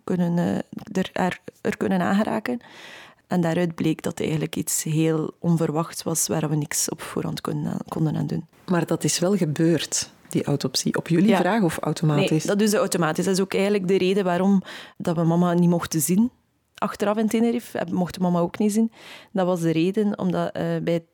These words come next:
Speaker 1: toeristen negentig procent van de overlijdens worden aanzien als een, eh,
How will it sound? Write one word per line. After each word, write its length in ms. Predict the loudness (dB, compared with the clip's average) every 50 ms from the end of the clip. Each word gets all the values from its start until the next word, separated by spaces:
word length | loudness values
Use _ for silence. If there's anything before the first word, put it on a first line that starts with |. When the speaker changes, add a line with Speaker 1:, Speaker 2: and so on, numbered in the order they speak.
| _ _ _
Speaker 1:
toeristen 540 | -2 0 0 0 0 0 -2 0 -2 -2 -2
negentig 280 | -2 -2 -4 -4 -6
procent 340 | -8 -8 -6 -6 -6 -6 -4
van 120 | -4 -4
de 60 | -4 -4
overlijdens 480 | -4 -4 -4 -2 -4 -4 -4 -6 -6 -6
worden 360 | -6 -6 -6 -6 -6 -4 -2
aanzien 400 | -2 -2 -2 0 0 0 0 0
als 220 | -2 -4 -4 -2 -2
een, 220 | 0 0 0 0
eh, 260 | -2 -2 -4 -4 -6